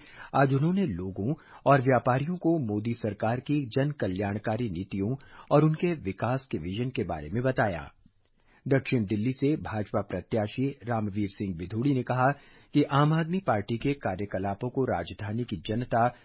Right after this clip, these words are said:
देख चुकी है और उसका परिणाम है कि दिल्लीवासी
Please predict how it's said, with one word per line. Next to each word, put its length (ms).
देख 360
चुकी 360
है 180
और 140
उसका 220
परिणाम 440
है 160
कि 140
दिल्लीवासी 720